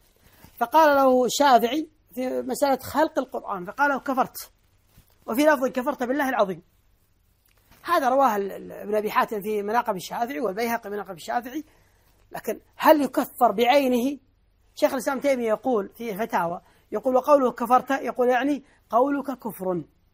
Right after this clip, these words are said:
ولم يكفره بعينه، لأنه لو كفره لسعى في قتله،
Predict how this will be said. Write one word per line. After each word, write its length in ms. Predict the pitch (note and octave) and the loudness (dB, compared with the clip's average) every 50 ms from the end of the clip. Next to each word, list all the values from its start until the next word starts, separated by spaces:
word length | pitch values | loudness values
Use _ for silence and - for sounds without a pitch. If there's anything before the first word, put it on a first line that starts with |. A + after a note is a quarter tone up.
| _ _ _ _ _ _ _ _ | _ _ _ _ _ _ _ _
ولم 240 | - D#4 E4+ F4 F4+ | 0 2 2 2 2
يكفره 360 | C#4 - C#4+ C4 D#4 C#4 C4 | 0 -4 -4 -4 -2 -2 0
بعينه، 420 | B3+ B3 A3+ A3+ A#3+ G#3+ G#3 F#3+ F#3 | 0 0 -2 0 0 -2 -2 -2 -4
لأنه 320 | A3 A#3+ B3+ B3 A#3+ A#3 | -4 -4 -2 -2 0 0
لو 120 | A#3+ A#3 | 0 -2
كفره 640 | A#3+ - A#3 - - - B3+ B3+ B3 A#3+ C4 C4 A#3+ A#3+ | -4 -6 -8 -8 0 2 4 6 6 6 4 2 0 -6
لسعى 380 | A3 F3+ - A#3 F3+ F#3+ G3+ E3+ | -10 -8 -6 -6 -6 -6 -8 -10
في 80 | G#3 | -10
قتله، 400 | - - E3 - D#3+ D3 B2+ D#3+ | -12 -12 -14 -14 -14 -16 -18 -20